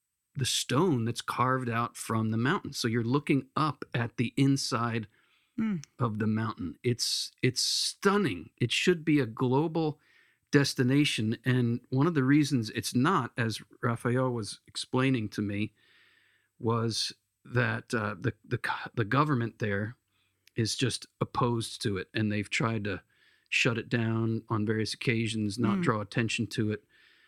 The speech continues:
Speaker 1: But please, please, please look this place up. And if you're ever in Spain, check it out. It is,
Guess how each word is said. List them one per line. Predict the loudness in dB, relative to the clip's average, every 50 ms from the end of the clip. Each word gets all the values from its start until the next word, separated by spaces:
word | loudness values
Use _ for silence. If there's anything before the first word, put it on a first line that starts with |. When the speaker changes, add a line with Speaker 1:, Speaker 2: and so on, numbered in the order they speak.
| _ _ _ 0
Speaker 1:
But | 0 0 0 -2
please, | -4 0 4 4 4 4 2 0
please, | 0 2 2 2 2 2
please | 0 -2 -2 0 0
look | 0 0 0 2
this | 0 -2 -2
place | -2 0 2 2 2 2 0
up. | -2 -2 -2 -4
And | -2 0 0
if | 0 0 0
you're | -2 0 0
ever | 0 0 0 2 0 0
in | 0 0 0 0
Spain, | 0 -2 -2 -2 0 0 0 0 0 -2 -4 -6 _ _ _ _ _ _ _ _ _ _
check | -2 0 2 2 2 0 0
it | -2
out. | 0 0 -2 -4 -6 -6 -2
It | -2 0 0
is, | 0 0 0 -2 -2 -4 -6 -8